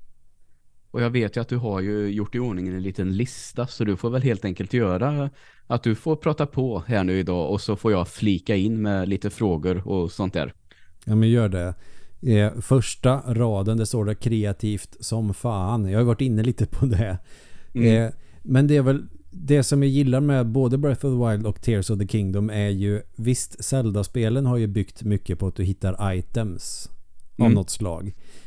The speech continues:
Speaker 2: Du hittar din hookshot och din boomerang och du vet, de här grejerna.
Speaker 1: Ja.
Speaker 2: Jag skulle säga att det där systemet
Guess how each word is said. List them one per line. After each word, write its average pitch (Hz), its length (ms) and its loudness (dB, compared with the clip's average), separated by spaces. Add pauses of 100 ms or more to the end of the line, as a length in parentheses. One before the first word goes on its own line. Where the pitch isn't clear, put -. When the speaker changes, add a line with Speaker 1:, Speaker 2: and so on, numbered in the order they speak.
(140)
Speaker 2:
Du 131 320 -2
hittar 110 260 2
din 107 180 4
hookshot - 600 0
och 98 100 -2
din 92 260 0
boomerang 92 680 0
och 92 340 -4 (160)
du 110 120 0
vet, 98 160 0
de 110 120 0
här 98 160 4
grejerna. 92 560 -4 (460)
Speaker 1:
Ja. 143 260 -2 (1700)
Speaker 2:
Jag 113 160 2
skulle 123 280 2
säga 113 280 4
att - 200 -4
det 113 220 -2
där 110 240 2
systemet 104 760 0